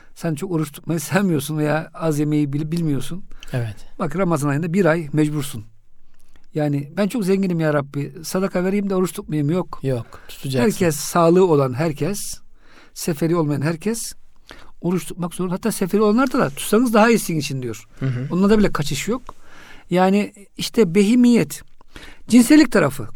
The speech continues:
Speaker 1: Ya bizim dinimiz o kadar güzel bir din ki,
Speaker 2: Hı.
Speaker 1: Rabbimize hamdü senalar olsun.
Speaker 2: Hı hı.
Speaker 1: İnsanın hiçbir fıtri ihtiyacını inkar etmiyor dinimiz. "Ey insan sen dindar olmak istiyorsan bekar yaşa." demiyor.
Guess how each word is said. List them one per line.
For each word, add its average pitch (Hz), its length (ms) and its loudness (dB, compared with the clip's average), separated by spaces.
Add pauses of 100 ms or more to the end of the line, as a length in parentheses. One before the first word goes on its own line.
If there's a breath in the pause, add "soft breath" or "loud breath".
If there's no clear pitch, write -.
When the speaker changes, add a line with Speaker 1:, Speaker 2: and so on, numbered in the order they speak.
(1400 soft breath)
Speaker 1:
Ya 214 240 -2
bizim 226 240 -2
dinimiz 180 400 0
o 202 100 -4
kadar 185 200 0
güzel 156 240 -2
bir 139 60 -4
din 175 140 -2
ki, 135 240 -10 (240)
Speaker 2:
Hı. 147 60 -2
Speaker 1:
Rabbimize 139 340 -2
hamdü 143 200 -2
senalar 143 260 -2
olsun. 143 340 -6 (300 loud breath)
Speaker 2:
Hı - 60 -8
hı. 127 40 -6 (180)
Speaker 1:
İnsanın 240 400 4
hiçbir 202 440 0
fıtri - 360 -4
ihtiyacını 190 520 -2
inkar 180 240 -2
etmiyor 185 260 -4
dinimiz. 117 500 -8 (600 soft breath)
"Ey 240 140 6
insan 202 280 2
sen 190 220 0
dindar 196 220 2
olmak 202 200 4
istiyorsan 180 340 -2
bekar 165 240 2
yaşa." 196 240 2
demiyor. 175 460 0